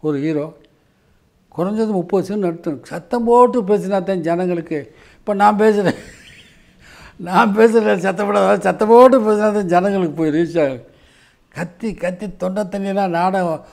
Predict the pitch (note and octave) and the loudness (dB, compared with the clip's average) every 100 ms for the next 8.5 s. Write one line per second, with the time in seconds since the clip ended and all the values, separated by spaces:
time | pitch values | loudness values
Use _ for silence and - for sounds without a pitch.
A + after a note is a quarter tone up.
0 | _ F3 F#3+ F#3 F#3+ F#3+ E3 G3+ F3+ A#2 | _ -2 0 2 0 0 -2 -2 -4 -6
1 | F#2+ _ - C3+ D3+ F#3+ G3 G3+ A3 A#3 | -12 _ -14 -10 -8 -6 -6 -4 -2 -4
2 | F3 A2 G2+ C#3+ F#3 G#3+ G#3 G3+ D3+ C#3 | -6 -12 -16 -14 -10 -8 -6 -8 -8 -10
3 | F#3 G#3+ A#3 A#3 G#3+ F#3+ F3+ D#3+ - _ | -8 -4 -2 -2 -4 -4 -6 -8 -10 _
4 | _ _ _ _ _ _ _ _ _ _ | _ _ _ _ _ _ _ _ _ _
5 | - - G3 F3 F3+ A3+ G#3 F#3 F#3+ F3+ | -16 -8 -8 -4 -2 0 -2 -2 -2 -4
6 | E3+ B2+ D3+ E3 E3 G#3 G3+ F#3+ - F3+ | -4 -4 -4 -4 -4 -4 -4 -6 -6 -8
7 | D3 - F3 G#3+ A3 A3 F#3+ F3 F3+ F#3+ | -8 -6 -2 0 0 0 0 -2 -2 -2
8 | G3+ G3 A#3 G#3+ E3+ | -2 -2 -2 -2 -4